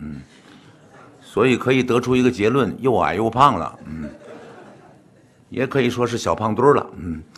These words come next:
这个现象是很不正常的。大家从现象看，要派生出很多病，嗯，尤其值得注意的是，最近六年来，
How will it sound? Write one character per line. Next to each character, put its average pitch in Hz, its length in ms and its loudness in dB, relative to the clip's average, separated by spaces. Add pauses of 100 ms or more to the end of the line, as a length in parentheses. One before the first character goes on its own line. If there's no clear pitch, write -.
(920)
这 208 120 -2
个 185 60 -2
现 190 260 4
象 123 220 4
是 101 100 -2
很 92 220 -2
不 139 100 2
正 170 160 2
常 82 220 -8
的。 - 260 -14 (720)
大 139 160 -2
家 151 160 2
从 180 180 -2
现 175 240 2
象 113 180 0
看， 87 380 -4
要 95 160 -4
派 120 240 -2
生 98 180 -8
出 110 140 -4
很 76 180 -6
多 73 120 -8
病， - 240 -10 (240)
嗯， - 180 -18 (1040)
尤 135 200 2
其 151 200 -4
值 127 160 -2
得 127 100 4
注 123 180 0
意 104 140 0
的 82 180 -2
是， 73 320 -8 (280)
最 165 200 0
近 127 240 2
六 180 240 4
年 85 220 -2
来， 65 260 -10